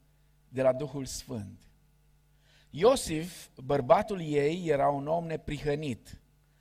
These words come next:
și nu voia să o facă de rușine înaintea lumii. De aceea și-a pus de gând să o lase pe ascuns.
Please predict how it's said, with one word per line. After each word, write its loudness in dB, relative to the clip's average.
și -8
nu -2
voia 6
să -6
o 2
facă 0
de -2
rușine -4
înaintea -4
lumii. -4
De 4
aceea 6
și-a 4
pus -4
de 2
gând -4
să -6
o 0
lase 2
pe -8
ascuns. -8